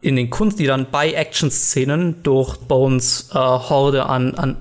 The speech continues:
ultra talentierten Key-Animatoren in eine gewisse Kunstrichtung gebracht wird. Und Fire Force hat einen, hat einen etwas anderen Approach auf, auf, auf Kunst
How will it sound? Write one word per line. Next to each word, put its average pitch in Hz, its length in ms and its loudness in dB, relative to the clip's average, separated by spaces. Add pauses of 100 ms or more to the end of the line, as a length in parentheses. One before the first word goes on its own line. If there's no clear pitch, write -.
ultra 156 320 0
talentierten 131 760 -2
Key-Animatoren 131 920 0 (280)
in 131 500 0 (180)
eine 127 280 2
gewisse 127 340 -2
Kunstrichtung 123 1120 -2
gebracht - 520 -6
wird. - 340 -2 (420)
Und 139 120 0
Fire 202 280 0
Force 175 320 -2
hat - 160 -4
einen, 147 260 0 (480)
hat 165 200 -4
einen 175 80 -2
etwas 170 320 -2
anderen 170 340 0
Approach 143 600 0
auf, 123 540 0
auf, - 320 -4
auf - 280 -6
Kunst - 480 -2